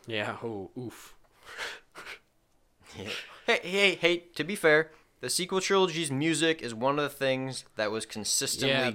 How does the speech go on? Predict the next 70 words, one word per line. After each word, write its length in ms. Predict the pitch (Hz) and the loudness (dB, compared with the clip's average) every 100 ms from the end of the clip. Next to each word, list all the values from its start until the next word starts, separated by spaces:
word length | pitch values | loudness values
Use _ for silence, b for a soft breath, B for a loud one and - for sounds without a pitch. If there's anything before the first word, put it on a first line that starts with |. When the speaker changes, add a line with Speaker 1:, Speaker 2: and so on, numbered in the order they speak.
| 131 | 0
Speaker 1:
yeah, 200 | 156 170 | 4 6
Speaker 2:
really 140 | 160 | 6
Speaker 1:
that's, 120 | 131 127 | 4 4
Speaker 2:
good. 180 | 110 | 2
Speaker 1:
that's, 200 | 170 175 | 4 2
that's 320 | - 185 180 - | 4 4 4 2
true. 300 | - 156 143 | 0 0 4
The, 100 | 131 | 6
Speaker 2:
I 60 | |
will 160 | 147 160 | 8 8
Speaker 1:
the 80 | 160 | 12
Speaker 2:
not 160 | 156 | 12
Speaker 1:
sequel 260 | 160 233 214 | 12 10 6
does 240 | 151 175 160 | 6 2 4
not 200 | 180 - | 4 4
suffer 380 | - 165 165 151 | 6 6 4 2
'cause 220 | 160 151 | 2 4
of 60 | |
the, 60 | 147 | 10
Speaker 2:
I 180 | 127 147 | 10 10
will 200 | 127 156 | 10 8
Speaker 1:
uh, 100 | 139 | 8
Speaker 2:
not 240 | 131 135 | 10 10
Speaker 1:
the 40 | 135 | 10
Speaker 2:
knock 300 | 139 131 131 | 8 8 8
Speaker 1:
music. 140 | 101 | 6
Speaker 2:
John 280 | - 123 127 | 2 4 4
Williams. 420 | 123 117 117 113 | 4 0 0 -4
He 120 | - 113 | -4 -2
is 120 | 101 | -2
still 300 | - 143 131 | -2 -2 0
excellent 560 | 127 127 - 147 143 135 | 0 0 -2 0 0 0
in 140 | 110 | -2
all 280 | - 117 131 | -2 2 4
nine 320 | 139 135 143 139 | 4 4 4 2
movies. 520 | 131 127 127 131 - | -4 -4 -6 -6 -6
And 100 | 208 | 2
if 60 | 196 | 8
Speaker 1:
Oh, 120 | 175 | 8
Speaker 2:
they 60 | |
Speaker 1:
yeah, 140 | 147 131 | 8 4
he's 80 | 135 | 6
Speaker 2:
got, 180 | 131 | 6
Speaker 1:
great. 300 | - 120 101 - | 6 0 -2 -6
Speaker 2:
and 100 | 117 | -6
if 80 | 120 | -2
they 100 | 117 | 4
got 240 | 127 185 | 8 8
someone 300 | - 226 214 | 8 4 8
else, 380 | 190 180 180 - | 8 8 6 0
it 80 | 131 | -2
just 240 | 127 135 | -4 -4
would 100 | 139 | -2
have 100 | 135 | -2
been 380 | 117 123 120 117 - b b b | 0 0 0 -4 -12 b b b
Speaker 1:
Even 220 | 127 131 | -6 2
Speaker 2:
really 120 | 151 156 | 6 6
another, 260 | 135 147 | 6 6
Speaker 1:
worse. 160 | 147 - | 4 4
Speaker 2:
another 360 | 139 147 147 | 4 4 4
check, 420 | 131 - 143 - - | 2 2 2 2 -6
another 340 | 131 135 127 | -4 -2 -2
check 320 | 110 - 160 - | -4 0 0 2
on 100 | 147 | 2
the 60 | |
list 440 | 151 160 - - - | 6 6 4 -4 -8
for 160 | 120 | -8
terrible 400 | 117 131 135 123 | 0 4 4 2
things. 300 | 113 117 101 | -4 -6 -6
But 280 | 90 110 - | -4 -4 -4